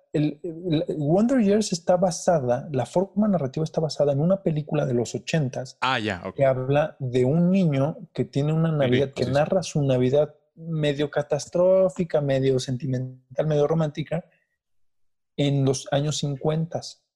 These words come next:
Speaker 2: Ujú, ujú, ujú.
Speaker 1: Y es la misma forma narrativa, el adulto
Speaker 2: Sí, sí.
Speaker 1: que está recordando su niñez, y de hecho, esa misma,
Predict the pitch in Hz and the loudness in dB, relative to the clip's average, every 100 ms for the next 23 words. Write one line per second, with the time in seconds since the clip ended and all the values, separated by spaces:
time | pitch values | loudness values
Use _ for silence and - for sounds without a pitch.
0 | _ 117 113 107 95 104 107 98 92 90 | _ -8 -4 -4 -4 -4 -4 -4 -6 -10
1 | - - 165 156 151 147 165 156 139 131 | -12 -2 2 4 2 2 2 2 0 0
2 | 143 - 123 127 131 147 - 175 135 127 | -2 -4 -4 -2 -2 -4 -2 0 2 2
3 | 127 151 117 170 165 190 185 - 139 131 | 2 0 2 2 2 2 0 -2 0 2
4 | 127 127 131 131 131 139 156 151 147 - | 2 2 0 -2 -2 -2 0 -2 -4 -8
5 | - 147 131 135 135 - 160 - _ _ | -2 0 2 0 -2 -4 -4 -6 _ _
6 | _ - 151 - 151 156 220 226 214 170 | _ -4 -2 0 2 4 4 4 2 -2